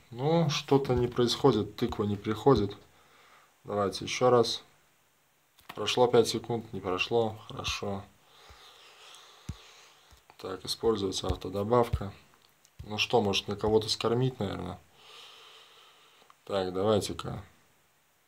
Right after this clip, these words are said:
Давайте, наверное, всё-таки парочку героев скормлю. Пум-пум-пум. Рес, иди сюда. Сегодня поп-, попитаешься элитными героями.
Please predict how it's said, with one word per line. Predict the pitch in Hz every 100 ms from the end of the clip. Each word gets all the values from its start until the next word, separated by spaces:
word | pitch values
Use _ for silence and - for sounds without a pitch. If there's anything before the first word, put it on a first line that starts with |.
| _ _ _ 120
Давайте, | 107 110 107
наверное, | 98 92 92
всё-таки | 90 - 95 - - - -
парочку | 101 95 - 98 92 - _ _ _ _ - - _ -
героев | 104 104 104 98
скормлю. | - - 98 98 95 90 - _ - _ - - - - - - - _ _ _ _ _ _ _ _ _ _ _
Пум-пум-пум. | - 110 104 98 92 135 139 143 147 - - -
Рес, | - 104 101 -
иди | 95
сюда. | 92 - 104 120 135 - _ _ _ _ _ _ _ - _ _ _ _ _ _ _ _ _ -
Сегодня | - 107 98
поп-, | - 98 - 98 - _ _ _ _ _ - _
попитаешься | - 107 101 98 - _ 107 104 - 110 104 98 - 101
элитными | 104 101 95 95
героями. | 95 104 120 117 92